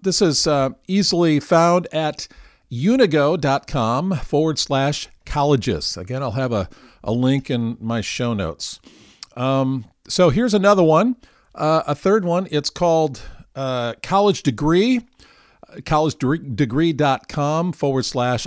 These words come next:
all colleges. You can check that out. So you got UnivSearch, you've got Unigo, and you got college degree dot com. That's, uh, those are three places that you can check out some schools and, and do your research. You can add to the list that you have.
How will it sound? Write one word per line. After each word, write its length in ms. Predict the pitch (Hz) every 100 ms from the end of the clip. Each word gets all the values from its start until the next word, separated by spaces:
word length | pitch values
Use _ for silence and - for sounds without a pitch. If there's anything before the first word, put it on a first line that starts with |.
| -
all 280 | 131 135 131
colleges. 800 | - 151 143 104 - - - - _ _ -
You 80 | 113
can 140 | 110
check 340 | - 139 131
that 240 | - 120 110
out. 240 | 92 -
So 80 | -
you 60 | 107
got 120 | -
UnivSearch, 840 | 117 185 214 185 - 185 196 185 156
you've 120 | 123
got 200 | 113 107
Unigo, 760 | 120 185 202 160 175 175 175
and 100 | 143
you 60 | 135
got 200 | 127 113
college 320 | - 160 156
degree 280 | - 127 147
dot 280 | 127 123 -
com. 460 | 170 160 160 151 - _ _ _
That's, 340 | 120 143 - -
uh, 260 | 127 123 117 _
those 240 | 143 139
are 80 | 117
three 460 | - - 165 190 196
places 640 | - 170 165 156 139 123
that 160 | 135 -
you 140 | 139
can 160 | - 127
check 340 | - 120 -
out 300 | 107 104 104 _ - _ -
some 200 | - 127
schools 640 | - 170 175 175 175 -
and, 220 | 110 104 -
and 180 | 120 113
do 120 | 151
your 180 | 165 131
research. 640 | 139 147 - 110 82 - -
You 120 | 135
can 160 | - 123
add 280 | 131 139 -
to 80 | 107
the 60 |
list 300 | 113 117 -
that 80 | -
you 80 | 80
have. 320 | 113 78 -